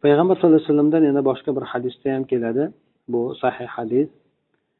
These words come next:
"Ilm talab qilishlik har bir musulmon odamga farz" degan. Muslimu muslimaga farz. Ilm talab qilishlik.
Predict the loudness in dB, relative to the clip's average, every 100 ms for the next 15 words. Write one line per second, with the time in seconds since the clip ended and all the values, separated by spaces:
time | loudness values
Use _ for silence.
0 | _ -2 2 2 2 0 0 0 -2 -2
1 | -4 -2 0 0 0 -6 -10 -10 -8 -6
2 | -6 -6 -6 -4 -2 -2 -4 -12 -16 -20
3 | _ _ -10 -10 -8 -4 -2 0 -4 -8
4 | -8 -6 -4 -4 -6 -12 -14 _ _ _
5 | _ _ _ _ _ _ _ -6 -2 -2
6 | -2 -4 -6 -12 -10 -14